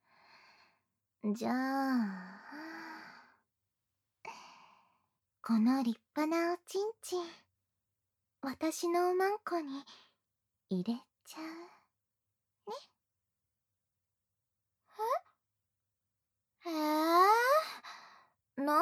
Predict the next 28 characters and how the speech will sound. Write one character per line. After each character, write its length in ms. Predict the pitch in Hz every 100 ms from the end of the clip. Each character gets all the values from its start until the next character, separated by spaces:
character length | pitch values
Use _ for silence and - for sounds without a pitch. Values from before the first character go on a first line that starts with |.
| 415 466 466 349
は 100 | 302
ダ 180 | 285 285
メ 180 | 320
っ 60 | 403 - _
て、 100 | 330 302 285 - - _ _ - 339
ど 80 | 403
う 60 | 480
し 120 | -
て？ 100 | - 330 339 415 679 - - - _ _ _ _ _ _ _ _
生 420 | 240 226 240 277
セ 160 | 339 -
ッ 120 | 415 - _
ク 140 | -
ス、 220 | - - 269 262 - - - _ _ _ _
気 180 | - 175
持 160 | 165 190
ち 160 | - 370
い 0 | 427
い 40 | 415
よ。 60 | 381 415 571 - - _ _ _ _ _ _ _ _ _ _ _
私、 760 | 226 226 254 254 - 247 254 -
君 320 | - 254 262
の 160 | 277 311
お 40 | 330
ち 220 | - 349
ん 100 | 359 -
ち 200 | -
ん、 80 | 277